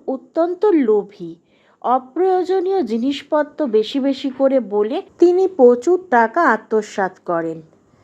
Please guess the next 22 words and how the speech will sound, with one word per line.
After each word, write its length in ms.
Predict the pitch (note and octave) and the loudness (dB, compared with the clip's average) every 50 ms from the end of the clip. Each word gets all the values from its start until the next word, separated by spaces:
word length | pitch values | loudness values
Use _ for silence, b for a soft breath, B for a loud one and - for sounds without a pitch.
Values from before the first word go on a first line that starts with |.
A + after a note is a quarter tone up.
| b b b b _ | b b b b _
তাই 260 | C#4 C#4 D4 F4 F4 | 2 4 4 4 2
গোপাল 540 | B3+ G#3 A3 G#3 G#3 G#3 B3+ C4+ D4 F4 E4 | 4 4 4 4 4 2 2 2 2 2 0
ঠিক 260 | E4 - A#3+ A3+ - - _ - | -2 -6 -8 -8 -8 -10 _ -4
করল 380 | E4+ F4 F4 D#4+ D4 D4 E4+ E4 B B B B B B B | 0 0 2 2 2 0 -2 -2 B B B B B B B
সে 220 | - - - G4 F#4+ | -12 -2 0 0 2
ভালোভাবে 800 | B3+ A3 - - G#3 G3+ G#3+ A#3 C4+ C#4 C#4+ D#4+ D4+ D4 F4+ E4+ | 2 0 -2 -2 0 0 2 4 2 4 4 2 2 4 2 2
জেনে 420 | A3 E3 G#3 A3+ A3 A3+ B3 C#4 C#4+ | 0 2 2 2 2 4 4 2 2
বুঝে 540 | A#3 A3 A3+ A#3 A3 G#3 - D#4 F#4 A4+ b b b b b b | 2 0 -2 -2 -2 -4 -2 -2 -2 -2 b b b b b b
সমস্ত 540 | - - C4 C4 C#4+ E4+ F#4 F4 - - F#4 | -8 -4 -2 0 2 0 0 -2 -2 0 0
সামগ্রী 640 | F4+ - - B3 G#3+ A3 A3 A3 G#3 G#3 C4 G4+ | 0 2 2 2 2 4 2 2 2 2 2 2
কিনবে। 540 | G#4 D#4+ B3+ A#3+ G#3+ G3 F#3+ E3 D#3 D3+ D#3 - _ _ | 2 2 2 0 0 0 -2 -4 -6 -8 -8 -12 _ _
শ্রাদ্ধানুষ্ঠানের 1120 | _ - - A3+ A3+ A3+ G#3 G#3+ - C4 D4 D#4 F4+ F4+ F4 - - F4+ E4+ F4 F4 E4 C#4+ | _ -4 0 0 0 0 -2 -6 -6 -4 -4 -4 -4 -6 -8 -6 -6 -6 -4 -4 -4 -6 -6
জন্যে 460 | - - F4+ F4 E4 D4 B3+ C#4 - b b b b b b G3+ | -4 -4 -2 -2 0 0 -2 -2 -4 b b b b b b -6
বামুন 420 | G3 F#3 G3 G3+ G3+ G#3+ A3+ A#3 | -4 -2 -2 -2 -2 -2 -4 -4
ঠাকুর 440 | A3+ A#3+ B3 A#3+ A#3+ - F#4 A4+ A4 B B B B B - | -2 -4 -4 -4 -2 -2 -2 -2 -4 B B B B B -6
নিজের 420 | A#3 B3 C4+ C4+ A#3+ D4+ E4 E4 D#4+ | -4 -2 -2 -2 0 0 0 0 0
মতন 380 | D4 C#4 B3+ C4+ C4+ B3+ B3+ | 0 -2 0 -2 -2 -4 -2
করে 260 | B3+ C4+ B3 C4 B3 | -2 -2 0 0 0
একটি 220 | A#3 A#3+ - D4+ F4 | -2 -2 -4 -8 -8
ফর্দ 460 | E4 - C4 A3 G#3+ G#3 G3+ B3+ F#4+ | -8 -4 -4 -4 -4 -4 -4 -6 -4
পাঠিয়ে 460 | G#4 - C4 A3 - - - G3+ F3+ | -2 -2 -2 -4 -4 -6 -8 -6 -6
দিলেন, 340 | E3+ F3 E3+ D#3+ D#3+ D3+ | -6 -8 -10 -8 -10 -12